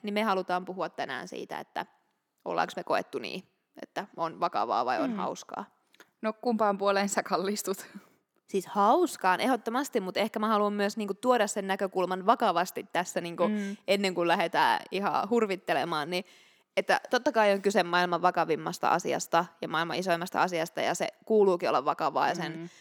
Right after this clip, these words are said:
Speaker 1: kuuluukin olla totista, kun me puhutaan niin kuin uskosta ja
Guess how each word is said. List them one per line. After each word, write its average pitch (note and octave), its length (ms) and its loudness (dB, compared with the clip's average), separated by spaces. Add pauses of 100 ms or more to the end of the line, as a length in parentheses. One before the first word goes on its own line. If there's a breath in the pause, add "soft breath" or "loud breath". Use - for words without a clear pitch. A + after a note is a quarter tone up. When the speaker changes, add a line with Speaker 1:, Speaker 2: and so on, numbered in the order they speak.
(160 loud breath)
Speaker 1:
kuuluukin F#3 420 2
olla D#3 120 4
totista, D3+ 440 -4
kun C#3 120 -4
me C#3 80 -4
puhutaan A#2+ 560 -4
niin G#2+ 180 -10
kuin A#2+ 260 -4 (180)
uskosta - 480 -8
ja F#3+ 240 -4